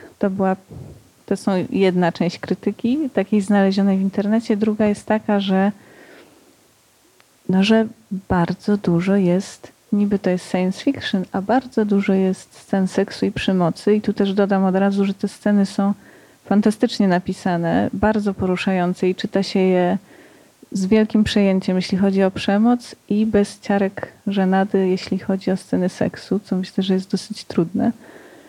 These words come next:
Em, czy myślisz, że w ogóle na przykład twoje książki są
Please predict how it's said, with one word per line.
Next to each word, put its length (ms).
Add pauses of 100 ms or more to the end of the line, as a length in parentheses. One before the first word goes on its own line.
(280)
Em, 580 (1900)
czy 120
myślisz, 520
że 200
w 100
ogóle 460 (100)
na 100
przykład 400
twoje 260
książki 600
są 360